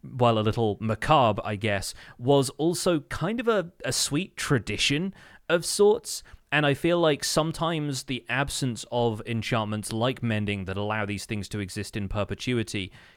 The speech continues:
creates these sort of sentimental traditions and little stories like that that can be worth having in a Minecraft world. Like, the artistic value of them, I feel like, is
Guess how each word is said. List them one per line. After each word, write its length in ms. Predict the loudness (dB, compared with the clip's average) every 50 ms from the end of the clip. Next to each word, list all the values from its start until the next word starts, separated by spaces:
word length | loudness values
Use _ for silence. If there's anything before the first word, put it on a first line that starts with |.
| -16 -8
creates 720 | -4 -4 -2 0 2 2 2 2 0 -2 -6 -8 -8 -8
these 400 | -6 -6 -4 -2 -2 -4 -4 -2
sort 160 | 0 0 0
of 80 | 0
sentimental 880 | -2 -2 0 0 0 0 0 0 0 0 0 0 0 0 0 0 0 0
traditions 580 | -2 -4 -4 -4 -4 -4 -4 -2 -2 -2 -2 -2
and 140 | -2 -2
little 240 | -2 -2 -2 -2 -4
stories 680 | -4 -6 -4 -2 0 0 2 2 0 0 -2 -2 -4 -4
like 260 | -4 -4 -4 -4 -2
that 240 | -2 0 0 0 -2 -6 -2
that 260 | 0 2 2 2 0 -4 -12 -20 -20 -20 -20 _ _ _
can 260 | -4 -2 0 0 0
be 160 | 0 0 0 0
worth 640 | 0 2 4 6 6 6 4 2 -2 -10 -20 -20 _ _ _
having 600 | -8 -6 -4 -2 0 0 2 2 0 0 -4 -8 -6
in 160 | -4 -4 -2
a 40 | -2
Minecraft 460 | -2 -2 -4 -4 -4 -4 -4 -4 -2
world. 220 | -4 -4 -2 -2
Like, 180 | -4 -4 -4 -2
the 140 | -2 0 2
artistic 560 | 2 0 2 2 2 2 2 0 -2 -4 -4
value 500 | -2 0 0 2 2 2 2 0 0 0
of 220 | -2 -2 -2 -4
them, 180 | -4 -6 -6 -8 -12 -18 -20 -20 -10 -6
I 100 | -6 -4
feel 220 | -2 -2 -2 -2
like, 240 | -2 -2 -4 -4 -4
is 260 | -2 -2 -2 -4 -8